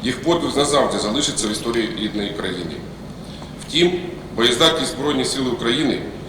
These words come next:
це здобуток і заслуга мільйонів українців. Величезна подяка волонтерам, підприємцям, усім небайдужим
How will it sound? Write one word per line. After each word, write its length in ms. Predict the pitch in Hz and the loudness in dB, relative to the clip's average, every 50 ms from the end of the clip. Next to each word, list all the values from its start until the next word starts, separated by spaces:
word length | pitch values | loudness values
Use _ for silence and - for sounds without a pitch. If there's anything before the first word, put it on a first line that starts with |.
| - - - - | -12 -12 -10 -6
це 120 | - 120 | -2 -2
здобуток 480 | 117 - 127 123 123 160 170 - 123 113 - | 0 2 2 2 2 2 2 2 0 -2 -2
і 40 | 104 | -2
заслуга 420 | 107 123 120 - - 160 135 123 | 0 0 0 2 2 2 2 4
мільйонів 480 | 117 117 113 110 120 143 156 147 143 139 127 123 - - - 113 | 4 4 4 2 2 2 2 2 2 0 0 -2 -6 -8 -8 -6
українців. 560 | - 127 143 143 135 123 107 98 - - - - - - - - - - - - - - | -2 0 2 2 2 2 0 0 0 -4 -4 -6 -10 -12 -12 -12 -14 -14 -14 -14 -4 0
Величезна 420 | 110 127 131 - 180 175 165 156 | 0 2 4 4 4 4 4 4
подяка 400 | 143 - 147 - 156 147 - 123 | 2 0 0 0 0 0 2 0
волонтерам, 560 | 117 123 135 139 139 - 127 120 104 85 - 85 - - - - - - | 2 4 4 4 4 2 2 2 2 2 0 -2 -4 -6 -8 -10 -4 -4
підприємцям, 680 | 127 120 - - 143 139 135 127 107 95 - - - - - - - | -4 -4 -2 -2 -2 2 4 4 4 4 2 -2 -4 -4 -8 -6 -4
усім 260 | 120 - - 170 160 | -2 0 2 4 6
небайдужим 600 | 151 147 147 147 147 135 143 143 135 117 110 107 | 6 6 4 4 2 2 0 -2 -2 0 0 0